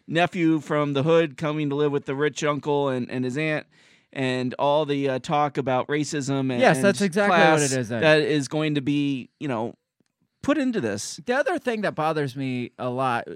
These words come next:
Speaker 2: more than it should is Uncle Phil is skinny.
Speaker 1: Yes, that did bother me.
Speaker 2: I don't know
Speaker 1: Yes.
Speaker 2: why that bothers me so
Speaker 1: <laughs>
Speaker 2: much.
Speaker 1: I know.
Speaker 2: But I, it's not that, I don't even consider Uncle Phil, like, a fat guy. He
Speaker 1: No,
Speaker 2: was just
Speaker 1: no.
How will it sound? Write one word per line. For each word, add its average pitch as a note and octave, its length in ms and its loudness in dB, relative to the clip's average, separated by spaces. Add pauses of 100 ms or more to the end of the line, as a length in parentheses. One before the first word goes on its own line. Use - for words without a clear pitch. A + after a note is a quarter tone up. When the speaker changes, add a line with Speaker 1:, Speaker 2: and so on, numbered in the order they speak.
Speaker 2:
more C#3+ 260 -4
than A#2+ 140 -6
it G#2+ 120 -10
should D3+ 440 -4
is C3+ 420 -2 (460)
Uncle C#4 320 -2
Phil A3 300 -4
is E3 100 -4
skinny. A#2 460 -6 (420)
Speaker 1:
Yes, A#3+ 600 0
that A3 160 -2
did A#3 180 -6
bother A#3 320 2
me. C3+ 320 -2
Speaker 2:
I G3+ 80 -2
don't C4 160 0
know A#3+ 80 0
Speaker 1:
Yes. G#3+ 140 2
Speaker 2:
why G#3 220 6
that A#3+ 180 4
bothers G3 400 2
me A3+ 120 0
so A#3 200 0
Speaker 1:
<laughs> - 0 -
Speaker 2:
much. A3+ 280 2
Speaker 1:
I G3 160 0
know. G3+ 300 2 (220)
Speaker 2:
But G#3+ 260 0
I, G3 100 0
it's A#3 320 0
not C4 260 -4
that, G#3 320 -2 (800)
I - 80 2
don't E4+ 140 -2
even F3+ 180 -4 (120)
consider D#3 560 -2
Uncle D3 260 -4
Phil, A#2 400 -6 (200)
like, B2+ 240 -6
a A#2+ 80 -8
fat D#3 340 -2
guy. B2 260 -2
He G#2 80 -8
Speaker 1:
No, A#3 160 6
Speaker 2:
was - 260 2
just G3 280 2
Speaker 1:
no. - 60 -16